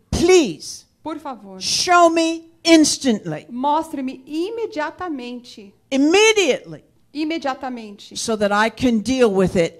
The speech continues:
Speaker 2: pra
Speaker 1: right
Speaker 2: que eu
Speaker 1: away."
Speaker 2: possa lidar com aquilo n-, naquele mesmo instante."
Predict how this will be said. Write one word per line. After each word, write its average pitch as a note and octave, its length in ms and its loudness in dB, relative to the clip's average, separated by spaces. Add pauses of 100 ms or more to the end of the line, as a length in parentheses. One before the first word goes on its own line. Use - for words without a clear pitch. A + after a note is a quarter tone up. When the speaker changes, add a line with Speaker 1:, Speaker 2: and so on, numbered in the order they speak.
(140)
Speaker 2:
pra E3 240 0
Speaker 1:
right E3 60 -2
Speaker 2:
que D#3+ 60 0
eu D#3+ 40 2
Speaker 1:
away." D#3+ 160 -2
Speaker 2:
possa D3+ 220 -8
lidar B3 500 -8
com C4+ 120 -14
aquilo B3 460 -14 (560)
n-, A#3 460 -16
naquele A3+ 360 -16
mesmo D4 240 -10
instante." G3+ 680 -14